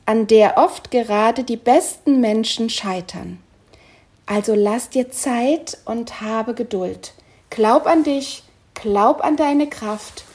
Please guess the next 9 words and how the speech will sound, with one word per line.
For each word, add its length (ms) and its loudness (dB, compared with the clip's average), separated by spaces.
glaub 360 0
an 160 -2
deine 240 -4
Fähigkeiten 1080 -8
und 200 -12
habe 280 -8
keine 480 -8
Angst 380 -6
hinzufallen. 800 -12